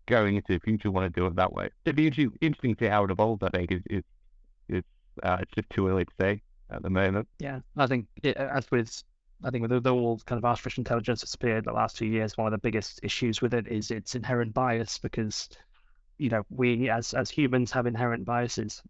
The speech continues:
Speaker 2: You know, like, for example, I, it, Bing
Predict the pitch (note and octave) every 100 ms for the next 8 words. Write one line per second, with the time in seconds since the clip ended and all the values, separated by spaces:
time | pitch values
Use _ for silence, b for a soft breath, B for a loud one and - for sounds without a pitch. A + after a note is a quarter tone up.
0 | - G#2+ G#2+ G2+ _ - A2+ A2 A#2 -
1 | A#2 G#2+ A#2+ A2+ G#2+ B B B - A#2
2 | A2+ A2 - - B2+ - - - - -
3 | G3+ - B2 A2+ A2+